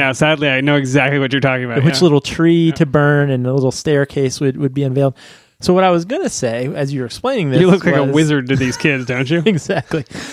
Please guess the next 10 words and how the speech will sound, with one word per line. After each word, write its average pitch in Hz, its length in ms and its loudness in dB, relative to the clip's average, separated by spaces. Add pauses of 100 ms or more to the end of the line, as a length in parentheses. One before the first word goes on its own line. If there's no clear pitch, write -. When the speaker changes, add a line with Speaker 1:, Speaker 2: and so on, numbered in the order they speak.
(120)
Speaker 2:
Was, 180 220 0 (340)
"Wow, 147 540 2 (460)
my 151 300 2
hippocampus 135 880 -2
must 135 300 -4
be 117 280 -4
so 160 580 2
Speaker 1:
It's 139 100 -4
Speaker 2:
swole." 147 560 4
Speaker 1:
huge. 120 220 -12